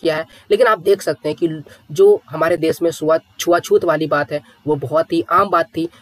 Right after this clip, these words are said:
और इसे भी दंडनीय अपराध घोषित कर दिया गया है। अगर आप छुआछूत वाली बात करते हैं, तो आपसे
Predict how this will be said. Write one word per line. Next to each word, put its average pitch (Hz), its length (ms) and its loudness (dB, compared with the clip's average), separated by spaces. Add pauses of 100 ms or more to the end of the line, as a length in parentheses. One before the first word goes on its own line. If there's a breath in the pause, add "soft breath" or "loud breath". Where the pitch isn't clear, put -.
(120 soft breath)
और 156 160 -2
इसे 175 220 -2
भी 170 180 0
दंडनीय 156 420 -2
अपराध 160 400 -2
घोषित 151 260 -4
कर 156 140 -6
दिया 151 180 0
गया 151 160 -4
है। 151 120 -14 (240 soft breath)
अगर 170 180 0
आप 170 140 0 (120)
छुआछूत 175 440 0
वाली 160 200 0
बात 151 220 -2
करते 147 220 -4
हैं, 147 100 -4
तो 160 80 -4
आपसे 160 480 -2